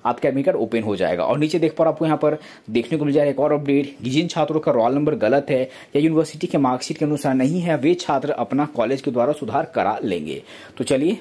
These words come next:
मैं अभी सभी डिटेल्स डालता हूँ और सर्च करके आपको एडमिट कार्ड दिखाता हूँ। इसी प्रकार से दोस्तों आप अपना यूजी के रेगुलर वोकेशनल पार्ट वन और पार्ट टू वाले अपना एडमिट कार्ड डाउनलोड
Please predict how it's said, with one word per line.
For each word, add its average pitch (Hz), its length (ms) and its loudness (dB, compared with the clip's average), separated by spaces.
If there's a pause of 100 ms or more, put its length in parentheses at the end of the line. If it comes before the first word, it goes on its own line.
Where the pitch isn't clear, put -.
मैं 113 100 -2
अभी 120 120 -2
सभी 131 220 -2
डिटेल्स 120 240 -2
डालता 107 280 -2
हूँ 196 200 -2 (140)
और 110 60 -2
सर्च - 260 -6
करके 101 220 -2
आपको 110 180 0
एडमिट 117 180 -2
कार्ड 175 220 -2
दिखाता - 340 -10
हूँ। - 140 -8 (280)
इसी 202 160 0
प्रकार 165 280 0
से 151 120 -6
दोस्तों 135 280 -2
आप - 60 -8
अपना 120 340 -4 (260)
यूजी 156 180 0
के 147 120 -2
रेगुलर 131 260 0
वोकेशनल 120 500 0
पार्ट 135 320 0
वन 131 140 0
और - 200 -6
पार्ट 107 220 -2
टू 143 60 -2
वाले 123 160 2
अपना 117 300 -2
एडमिट 113 200 -2
कार्ड 113 140 0
डाउनलोड 127 260 -2